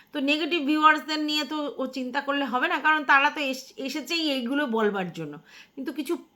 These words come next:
পজিটিভ ভিউয়ার্স যখন আপসেট হয়ে যায়, যখন পজিটিভ ভিউয়ার্স এরকম কমেন্ট করে,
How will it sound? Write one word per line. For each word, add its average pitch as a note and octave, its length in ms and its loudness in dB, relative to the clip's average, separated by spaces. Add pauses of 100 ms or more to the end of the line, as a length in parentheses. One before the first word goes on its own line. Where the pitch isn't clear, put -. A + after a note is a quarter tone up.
পজিটিভ B3+ 580 2
ভিউয়ার্স D4+ 480 4
যখন D4 240 -4
আপসেট C4 480 -2
হয়ে G3+ 140 0
যায়, D#3+ 220 -8
যখন A3 280 -8
পজিটিভ A3+ 440 -6
ভিউয়ার্স B3+ 420 -2
এরকম B3 340 -6
কমেন্ট A#3 400 -4
করে, F#3+ 220 -2